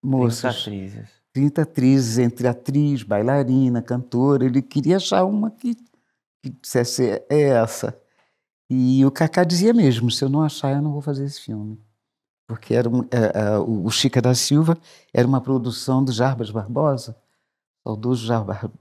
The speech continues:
Speaker 1: Barbosa, que era irmão do Chacrinha.
Speaker 2: Ah, não sabia.
Speaker 1: Era uma produção do Jarbas Barbosa. E ele convidou o Cacá. Aí o Cacá, quando leu, falou, tem que achar alguém com essa cara,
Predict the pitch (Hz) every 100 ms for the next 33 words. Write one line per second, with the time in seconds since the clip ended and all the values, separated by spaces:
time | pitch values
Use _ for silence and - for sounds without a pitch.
0 | - 90 - 131 135 113 - 127 127 123
1 | 139 127 - 160 - 131 117 107 _ _
2 | _ - 185 208 190 143 165 139 151 135
3 | 127 113 123 120 123 127 135 139 147 135
4 | 131 120 143 147 127 110 107 110 107 _
5 | _ _ - 120 120 120 127 139 151 151
6 | 143 160 180 180 131 110 107 117 120 113
7 | 117 139 135 127 - 131 - 131 113 101
8 | - _ - 107 113 107 110 - 95 92
9 | - _ _ _ _ _ _ _ - 135
10 | 131 123 - 120 113 123 147 - - 160
11 | - 147 - - - 139